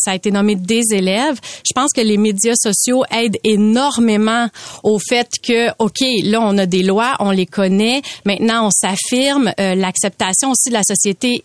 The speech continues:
est grandissante à ce sujet-là. Et puis, je pense que les élèves, ils ont besoin d'un safe place, puis ils passent énormément de temps à l'école. Donc,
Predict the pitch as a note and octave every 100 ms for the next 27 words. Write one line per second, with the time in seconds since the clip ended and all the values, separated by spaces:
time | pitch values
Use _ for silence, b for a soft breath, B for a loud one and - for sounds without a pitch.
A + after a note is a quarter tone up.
0 | - F#3+ E3+ E3 G#3 A#3+ A#3 F#3 - -
1 | G3 D4+ D4+ A3 A3 A3 - A3+ A3+ G#3+
2 | A#3+ D#4 B B B - F3 - B3+ -
3 | A#3+ G#3 G3 G#3 G#3+ A#3+ C4 G#3 - G#3
4 | G3 G3 G3 A#3 A3+ F3+ - G#3 F3+ -
5 | G#3 A#3+ E4+ - - - F#3 - G#3+ A3+
6 | - - F#3 F3+ F#3+ F#3+ F#3 F#3 F#3+ F3+
7 | E3 - A#3 - A#3+ A3+ - C4+ D#4+ C#4
8 | B B B - A3 B3+